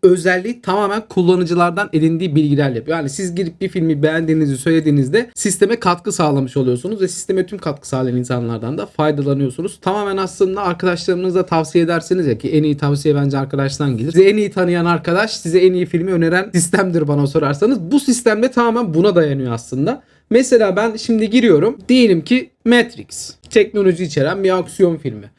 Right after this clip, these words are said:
Matrix'i aradığınızda hemen giriyorsunuz Matrix'in içine.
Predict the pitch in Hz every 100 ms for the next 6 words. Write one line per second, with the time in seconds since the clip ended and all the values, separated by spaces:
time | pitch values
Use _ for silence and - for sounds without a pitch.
0 | _ _ _ 214 269 277 247 - 208 226
1 | 233 226 202 143 220 170 170 208 214 190
2 | 143 131 156 185 156 117 - - - 127
3 | 151